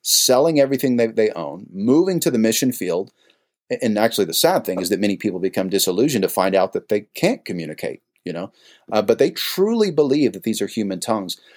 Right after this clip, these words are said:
Basically, later with some, some sort of looking back, some retrospect, they, they calculate some of this and just say, "Well, we just don't know which language you're speaking, so we can't send you out in that way.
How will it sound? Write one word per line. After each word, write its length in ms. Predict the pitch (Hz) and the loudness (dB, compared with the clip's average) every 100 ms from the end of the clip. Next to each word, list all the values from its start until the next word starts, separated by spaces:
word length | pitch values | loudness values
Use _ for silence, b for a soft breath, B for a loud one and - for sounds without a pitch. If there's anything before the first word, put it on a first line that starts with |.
| B B B _ 135 117 | B B B _ -12 -2
Basically, 560 | 208 226 220 - 156 | 0 2 0 2 2
later 440 | 117 117 113 107 101 | 4 4 4 2 -2
with 240 | 95 107 | 0 -2
some, 540 | - 117 107 101 95 - - B B _ | 0 0 0 -2 -6 -10 -12 B B _
some 220 | - 113 | -6 -2
sort 160 | 107 113 | 2 2
of 100 | 87 | 0
looking 400 | 104 123 123 101 | 2 2 0 -2
back, 240 | 98 98 | -2 -2
some 180 | 101 101 | -2 -2
retrospect, 600 | 98 104 107 - 104 - | 0 0 -4 -2 -2 0
they, 200 | 110 107 - | -2 0 0
they 140 | 120 | -2
calculate 640 | 117 - 170 170 143 120 117 | -2 -4 0 2 2 2 0
some 120 | 113 | 0
of 60 | |
this 160 | 110 104 | 0 0
and 80 | 110 | -2
just 140 | 104 | 0
say, 80 | 117 | 0
"Well, 180 | 117 113 | 2 0
we 200 | 120 151 | 0 -2
just 200 | 151 - | -2 0
don't 200 | 123 113 | -2 0
know 340 | 107 104 101 _ _ - | 0 0 -2 _ _ -10
which 420 | 113 127 165 - | 0 2 2 0
language 340 | 117 113 104 | 0 0 -2
you're 60 | 101 | -4
speaking, 420 | - - 135 117 | -4 0 0 0
so 180 | 101 104 | 0 0
we 120 | 107 | 0
can't 260 | 110 110 - | -2 -4 -2
send 220 | - 98 | -2 -2
you 140 | 92 | 0
out 160 | 90 82 | 0 0
in 60 | 90 | -4
that 180 | 67 | -8
way. 240 | - 65 | -6 -8